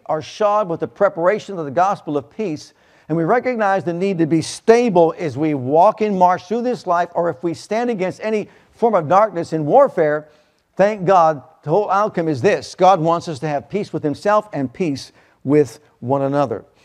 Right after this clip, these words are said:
Now, when it comes to some of the, let's say, methods, look at, look at these verses in First Corinthians chapter seven, verse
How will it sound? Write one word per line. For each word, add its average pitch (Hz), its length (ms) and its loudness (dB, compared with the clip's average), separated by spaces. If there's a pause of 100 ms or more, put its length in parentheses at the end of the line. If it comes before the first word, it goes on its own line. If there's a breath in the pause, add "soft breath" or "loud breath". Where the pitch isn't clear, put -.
(180)
Now, 165 140 4
when 175 120 2
it 165 60 -2
comes 202 380 -2
to 170 340 2 (840)
some 175 220 -2
of 151 80 -2
the, 151 60 -4
let's 160 280 0
say, 151 160 -2
methods, 151 560 -6
look 156 160 -2
at, 175 100 -4
look 196 200 0
at 185 80 -2
these 156 180 -2
verses 139 380 -4
in 131 80 -8
First 180 240 -4
Corinthians 147 240 -8
chapter 160 180 -6
seven, 160 240 -6
verse 143 260 -8